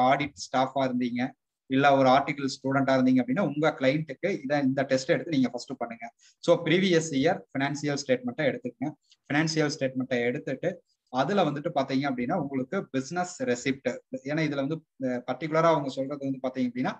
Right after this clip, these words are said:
business related ரெசிப்ட். So business related ரெசிப்ட்,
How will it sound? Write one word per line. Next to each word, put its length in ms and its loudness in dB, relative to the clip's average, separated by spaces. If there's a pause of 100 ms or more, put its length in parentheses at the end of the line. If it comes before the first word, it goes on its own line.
(340)
business 520 0
related 500 2
ரெசிப்ட். 520 -4
So 220 -4
business 400 -6
related 520 -2
ரெசிப்ட், 440 -2